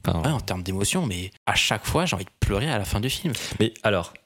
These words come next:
Speaker 1: euh, moi, je vais être très honnête, c'est un de mes top trois, euh, films préférés.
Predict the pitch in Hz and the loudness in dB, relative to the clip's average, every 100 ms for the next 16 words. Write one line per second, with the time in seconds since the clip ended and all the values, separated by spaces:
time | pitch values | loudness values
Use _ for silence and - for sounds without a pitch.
0 | _ 107 92 87 82 82 80 78 107 87 | _ 2 4 4 2 2 0 2 0 0
1 | - - 110 110 123 139 - 117 107 98 | -4 0 0 2 0 -2 2 2 4 2
2 | 92 - 120 - - 113 110 90 98 - | -2 -2 -2 2 4 4 4 2 0 0
3 | 95 98 95 127 | 2 4 4 2